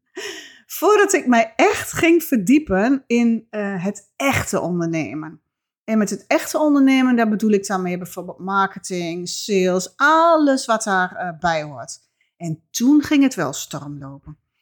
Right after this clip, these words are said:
En dat moment is nu inmiddels tien jaar geleden. En toen ik dat deed, ik heb toen mijn eerste, eh, business coach in de arm genomen, gelijk een jaarprogramma, eh, bij haar geboekt, want ik wilde het nou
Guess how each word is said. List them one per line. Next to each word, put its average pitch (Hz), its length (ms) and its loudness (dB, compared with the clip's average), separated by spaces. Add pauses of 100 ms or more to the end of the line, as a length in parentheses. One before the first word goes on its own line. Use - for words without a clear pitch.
(180)
En 240 200 4
dat 294 260 2
moment 359 480 6
is 190 240 -2
nu 240 220 4
inmiddels 240 760 -2
tien 320 260 2
jaar 240 200 -2
geleden. 147 560 -10 (1600)
En 277 100 0
toen 392 180 4
ik 311 160 2
dat 392 260 4
deed, 294 380 4
ik 254 120 -2
heb 233 120 -4
toen 233 180 -4
mijn 202 200 -2
eerste, 233 440 -2
eh, 175 380 -2
business - 420 0
coach 285 280 0
in 269 60 0
de 226 120 -2
arm 220 200 0
genomen, 202 320 -2
gelijk 247 340 2
een 214 180 -2
jaarprogramma, 233 1000 0
eh, 196 100 -6
bij 196 180 2
haar 190 220 2
geboekt, 196 420 -2
want 185 140 -10
ik 160 80 -14
wilde 208 200 2
het - 100 -6
nou 202 180 0